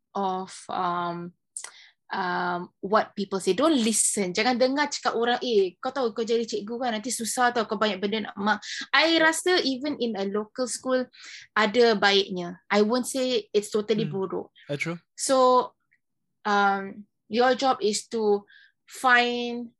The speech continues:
Speaker 1: the right opportunity, to find the right place for you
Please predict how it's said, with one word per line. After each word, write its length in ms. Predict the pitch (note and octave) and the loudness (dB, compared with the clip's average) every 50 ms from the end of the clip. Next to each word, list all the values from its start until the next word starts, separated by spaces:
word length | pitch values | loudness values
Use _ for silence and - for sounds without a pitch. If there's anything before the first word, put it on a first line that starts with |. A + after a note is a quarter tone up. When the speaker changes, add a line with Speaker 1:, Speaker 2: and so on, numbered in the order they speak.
| _ _ _ - | _ _ _ -2
Speaker 1:
the 80 | - G3+ | -2 0
right 220 | F#3+ A3 A3 - - | 2 2 0 0 -2
opportunity, 640 | G3+ - G#3+ G#3 - G3+ G3 G3 F#3 F#3+ F#3+ F#3 | -6 -8 -8 -8 -6 -4 -4 -4 -2 -2 -2 -2
to 80 | - G3 | -2 -4
find 400 | G3 - - - A#3 A#3 B3 A3+ | -6 -6 -4 0 2 2 2 2
the 160 | G#3 F#3 F3+ | -2 -2 0
right 160 | G#3 G#3 - - - | 0 -2 -2 -4 -6
place 320 | - G#3 G#3+ A3 G#3+ - | -4 -2 -2 -2 -2 -6
for 160 | - F#3+ F#3 F#3 | -6 -6 -4 -4
you 160 | G3 G3+ | -4 -6